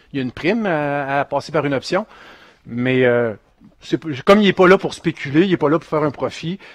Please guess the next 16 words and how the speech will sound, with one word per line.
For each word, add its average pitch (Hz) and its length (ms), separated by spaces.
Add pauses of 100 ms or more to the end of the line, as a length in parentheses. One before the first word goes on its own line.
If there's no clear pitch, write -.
(140)
mais 139 120
qui - 120
veut, 151 180
lui, 160 180
régu-, 139 520 (160)
comme 127 120
je 117 60
vous 120 80
dis, 127 140
stabiliser 127 420
son 127 180
prix, 170 280
ça 135 120
peut 160 100
aussi 151 180
l'intéresser. 117 500